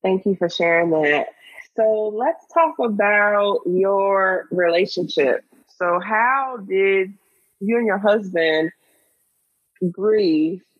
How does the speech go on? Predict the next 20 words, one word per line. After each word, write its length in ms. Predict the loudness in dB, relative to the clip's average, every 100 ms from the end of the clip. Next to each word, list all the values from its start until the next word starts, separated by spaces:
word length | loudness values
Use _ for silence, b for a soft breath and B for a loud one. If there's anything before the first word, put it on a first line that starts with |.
| _
Um, 480 | -2 0 0 -2 -2
did 160 | -2 -2
you 100 | -2
grieve 340 | 0 0 0
differently? 840 | -2 -2 -2 -4 -2 0 2 0 -2
And 120 | -2
then 120 | -2
how 260 | 0 0 0
did 180 | 0 2
you 180 | 2
all 220 | 2 0 0
really 260 | 2 0
come 220 | 0 -6
together 840 | -4 -2 0 0 0 2 2 0 -4 b b b -2
as 160 | 0
a 80 | -2 0
couple 720 | 0 0 0 0 2 2 0 -6 _ _
after 480 | 0 0 0 0 2
your 260 | 2 0 2
losses? 540 | 0 -2 -4 -4 -4